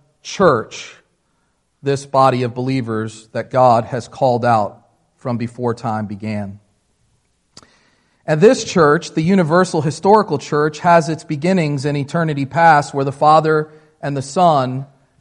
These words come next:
got together to make an agreement with one another, to covenant with one another, in order to save, this is why they got together, to save a people for themselves. So there's an agreement between God the Father, God the Son, in eternity past,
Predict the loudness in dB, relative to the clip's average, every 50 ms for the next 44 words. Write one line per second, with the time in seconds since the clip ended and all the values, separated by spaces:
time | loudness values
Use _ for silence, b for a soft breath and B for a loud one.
0 | _ 0 0 0 0 -2 -6 -6 0 2 2 2 2 2 -2 -4 -6 -8 -6 -6
1 | -4 -4 -4 -6 -6 -4 0 2 2 4 2 2 0 -4 -6 -6 -6 -6 -4 -4
2 | -2 -2 0 0 -2 -2 -4 -4 -6 -10 -14 -16 _ _ _ _ _ -4 -4 -4
3 | -4 -6 -10 -4 -2 0 0 2 0 -2 -2 -4 -8 -12 -16 -12 -10 -10 -10 -8
4 | -6 -4 -4 -4 -2 -4 -4 -6 -6 -8 -12 -16 -18 -20 _ _ _ _ _ _
5 | _ _ _ _ _ _ _ _ _ _ _ -6 -6 -4 0 2 4 4 6 6
6 | 6 6 4 2 -2 -8 -6 -2 0 2 2 4 2 0 -2 -6 -8 -12 -12 -6
7 | 0 4 4 4 4 4 2 2 2 0 0 0 0 2 2 0 -2 -4 _ _
8 | _ _ _ _ _ -10 -10 -8 -8 -10 -6 0 2 2 4 4 2 2 2 0
9 | -4 -8 -8 -6 -6 -6 -6 -8 -6 -6 -6 -6 -4 -4 -4 -4 -4 -4 -8 -12
10 | _ _ _ _ -2 -2 -2 -2 -2 -6 -6 -4 0 2 2 2 2 -2 -6 -16
11 | -20 _ _ _ _ _ _ _ _ _ _ _ _ -14 -12 -12 -10 -12 -10 -6
12 | -4 -2 -2 -2 -2 -6 -8 -12 -16 -14 -10 -4 0 2 2 2 0 0 2 6
13 | 6 6 6 4 0 -4 -2 -2 -2 -2 -4 -4 -4 -2 0 0 -2 -2 -6 -8
14 | -8 -8 -6 -6 -4 -4 -4 -4 -4 -2 0 2 2 0 0 -4